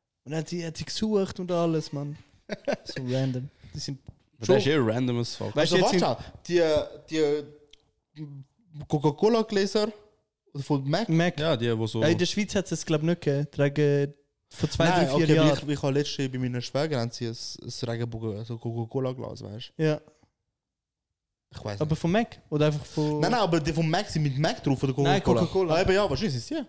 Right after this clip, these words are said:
Speaker 3: die.
Speaker 1: Ja, aber eben, er denkt, die werden voll Wert haben.
Speaker 3: Ja.
Speaker 1: Ist nicht der
Speaker 3: Una.
Speaker 1: Fall gewesen.
Speaker 3: Meine Schwäger, wenn ihr schaut oder hört,
Speaker 1: <laughs>
Speaker 3: haltet's.
Speaker 1: Aktion.
Speaker 3: Machen sie, machen sie kaputt. Ich schwöre, sie haben einfach keine Teller daheim, gell?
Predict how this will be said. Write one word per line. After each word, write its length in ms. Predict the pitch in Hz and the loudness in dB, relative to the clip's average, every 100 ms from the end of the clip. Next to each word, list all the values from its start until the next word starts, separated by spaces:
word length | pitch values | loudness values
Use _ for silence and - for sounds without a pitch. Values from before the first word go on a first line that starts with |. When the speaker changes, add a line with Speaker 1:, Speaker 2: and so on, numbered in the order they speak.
| _ | _
Speaker 3:
die. 80 | 165 | -2
Speaker 1:
Ja, 200 | 165 175 - - - _ - | -2 -2 -6 -20 -20 _ -6
aber 240 | 151 156 | -2 0
eben, 120 | 170 | 2
er 140 | 160 151 | 4 2
denkt, 300 | 151 147 - | 2 -2 -2
die 80 | 147 | 0
werden 180 | 147 | 0
voll 180 | 143 151 | 2 2
Wert 300 | 147 143 139 | 4 4 2
haben. 80 | 135 | -2
Speaker 3:
Ja. 200 | 127 127 - - - _ - - _ _ | -2 -4 -10 -14 -16 _ -18 -18 _ _
Speaker 1:
Ist 120 | 139 - | -10 -6
nicht 140 | 131 | -4
der 80 | 127 - | -6 -4
Speaker 3:
Una. 120 | 131 | -2
Speaker 1:
Fall 100 | 131 123 | 0 -2
gewesen. 260 | - 135 135 - _ | -6 -8 -10 -16 _
Speaker 3:
Meine 200 | 127 120 | -6 -4
Schwäger, 320 | 120 127 135 135 - - - | -2 -2 -2 -6 -14 -18 -14
wenn 220 | 113 117 | -6 -2
ihr 40 | 120 | -2
schaut 140 | 123 123 | -2 -2
oder 180 | 110 110 | -4 -2
hört, 300 | 120 123 - _ _ - | -4 -6 -12 _ _ -4
Speaker 1:
<laughs> 80 | 143 | 0
Speaker 3:
haltet's. 400 | 120 - 165 - | 0 -2 -4 -4
Speaker 1:
Aktion. 400 | - - 180 120 | -4 2 4 4
Speaker 3:
Machen 160 | 139 | 2
sie, 320 | 123 - - | -2 -6 -4
machen 160 | 143 135 | 0 0
sie 80 | 139 | 2
kaputt. 400 | 170 139 143 - - 143 - - - - - - - - - - _ - - - | 2 0 -2 -6 -4 -2 0 -4 -10 -18 -20 -18 -16 -12 -12 -14 _ -20 -20 -18
Ich 180 | 113 120 | -12 -6
schwöre, 180 | 139 127 | -2 0
sie 40 | |
haben 80 | 123 | 0
einfach 200 | 123 - - | -2 -4 -6
keine 180 | 123 113 | -4 -2
Teller 260 | 113 120 | -2 -2
daheim, 220 | 120 113 107 | -2 -4 -4
gell? 140 | 113 | -6